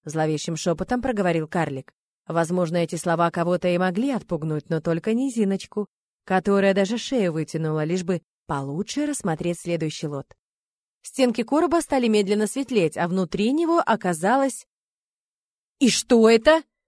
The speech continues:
возмутился за соседним столом какой-то мужчина, чуть прищурив глаза. Да, сразу видно, с магией он не дружен. Мне даже кажется,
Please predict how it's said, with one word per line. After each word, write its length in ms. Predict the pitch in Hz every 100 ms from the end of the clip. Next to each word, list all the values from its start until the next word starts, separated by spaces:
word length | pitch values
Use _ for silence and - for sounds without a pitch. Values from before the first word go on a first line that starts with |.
| _
возмутился 760 | 202 214 202 214 196 214 196 196
за 120 | 185
соседним 500 | - 196 208 190 190
столом 400 | - 202 196 226
какой-то 380 | 214 190 185 185
мужчина, 420 | 190 - 254 233
чуть 220 | 220 208
прищурив 500 | - 180 - 208 185
глаза. 480 | 165 185 165 151 139 - _ _ _ _ _
Да, 380 | 233 240 220 196
сразу 320 | 220 220 202
видно, 260 | 196 185 185
с 100 | 208
магией 300 | 220 214 208
он 80 |
не 120 | 208 185
дружен. 420 | 160 151 147 151 _ _ _ _ _ _
Мне 220 | 277 339
даже 220 | 311 285
кажется, 520 | 294 302 269 247 269